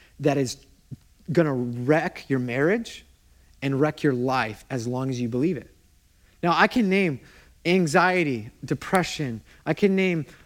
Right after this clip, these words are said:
um, insecurity, fear. We can name, so whatever it is, the, the, there is so much power in articulating the thing that has power over my life is, "I don't feel like I'm enough." Naming it.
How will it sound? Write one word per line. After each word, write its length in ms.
um, 380
insecurity, 800
fear. 680
We 120
can 160
name, 260
so 180
whatever 520
it 80
is, 440
the, 160
the, 120
there 320
is 140
so 360
much 340
power 560
in 240
articulating 840
the 100
thing 460
that 100
has 220
power 400
over 120
my 120
life 360
is, 240
"I 160
don't 240
feel 220
like 180
I'm 140
enough." 320
Naming 480
it. 100